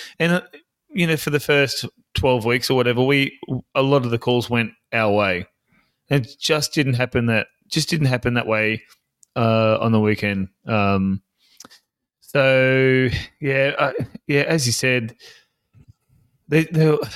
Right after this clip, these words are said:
they just, they, they were just pushing the passes, yeah, too, too much. Um, they just looked off.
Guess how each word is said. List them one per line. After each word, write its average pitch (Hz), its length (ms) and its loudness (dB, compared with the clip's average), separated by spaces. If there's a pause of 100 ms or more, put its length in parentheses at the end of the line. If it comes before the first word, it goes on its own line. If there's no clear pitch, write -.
(120)
they 156 120 2
just, - 280 -2 (100)
they, - 880 -6
they 160 140 -2 (280)
were 147 80 4
just - 360 -4 (1160)
pushing 185 300 0
the 143 80 0
passes, 120 500 -2
yeah, 107 180 -2 (240)
too, - 300 -4
too 156 160 -2
much. - 580 -2
Um, 117 460 -2 (640)
they 135 100 -2
just 143 440 0
looked 135 400 -2 (100)
off. - 500 -4